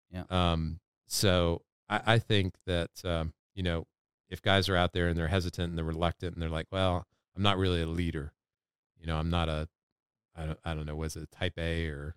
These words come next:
Speaker 1: Mm-hmm.
Speaker 2: whatever."
Speaker 1: Introvert, extrovert.
Speaker 2: Yeah, all
Speaker 1: I
Speaker 2: that.
Speaker 1: mean, obviously, extro-, extroverts are gonna have, like, more of a crowd,
Speaker 2: Mm-hmm.
Speaker 1: but there's no doubt a place for those introverts.
Speaker 2: Yeah. And, and I think, you know, in, in discipleship, there's al-, almost,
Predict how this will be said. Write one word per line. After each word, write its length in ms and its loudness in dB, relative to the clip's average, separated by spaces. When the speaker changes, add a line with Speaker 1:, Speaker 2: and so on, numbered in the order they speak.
Speaker 1:
Mm-hmm. 260 -10
Speaker 2:
whatever." 420 -2
Speaker 1:
Introvert, 440 -2
extrovert. 540 -6
Speaker 2:
Yeah, 340 6
all 220 8
Speaker 1:
I 40 8
Speaker 2:
that. 60 6
Speaker 1:
mean, 80 2
obviously, 300 0
extro-, 280 -8
extroverts 400 0
are 40 -4
gonna 160 2
have, 200 0
like, 180 0
more 200 2
of 80 -4
a 60 -6
crowd, 500 -4
Speaker 2:
Mm-hmm. 180 -20
Speaker 1:
but 120 -10
there's 220 4
no 180 6
doubt 300 4
a 60 0
place 260 0
for 120 -6
those 160 0
introverts. 720 -8
Speaker 2:
Yeah. 300 2
And, 300 6
and 120 4
I 80 8
think, 340 4
you 120 0
know, 280 2
in, 520 -2
in 240 0
discipleship, 840 0
there's 200 0
al-, 360 4
almost, 760 4